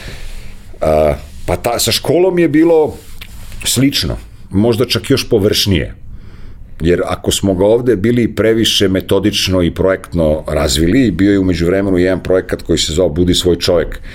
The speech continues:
koji je bio da uči ljude da započnu svoje biznise, koji smo isto metodično jako lepo uradili i pedantno i, a, puno ljudi je na tome radilo i, i imalo je to i neku svoju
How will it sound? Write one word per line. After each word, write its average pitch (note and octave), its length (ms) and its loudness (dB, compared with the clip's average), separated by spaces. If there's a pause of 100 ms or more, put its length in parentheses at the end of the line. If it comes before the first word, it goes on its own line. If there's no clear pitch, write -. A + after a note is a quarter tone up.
(220)
koji E2 200 2
je D#2+ 80 4
bio E2 280 2
da D#2+ 100 2
uči E2 280 0
ljude D#2+ 280 2
da D2+ 180 4
započnu D2+ 460 -2
svoje D#2+ 220 2
biznise, C#2+ 480 0
koji F2 140 0
smo F#2 180 0
isto G#2 240 2
metodično F2+ 920 0 (640)
jako E2 480 0
lepo D2+ 280 0
uradili D2 760 2
i C#2 320 0
pedantno D2 920 0
i, D2+ 480 2 (480)
a, C#2 800 -2 (180)
puno F#2 240 2
ljudi F2 260 2
je E2+ 60 2
na D#2 80 2
tome D#2+ 300 2
radilo C#2+ 580 2
i, C#2+ 280 0 (520)
i D#2+ 320 -10 (840)
imalo G2+ 420 4
je D#2 140 -2
to E2+ 180 4
i E2 100 2
neku D#2+ 280 -2
svoju D#2+ 600 2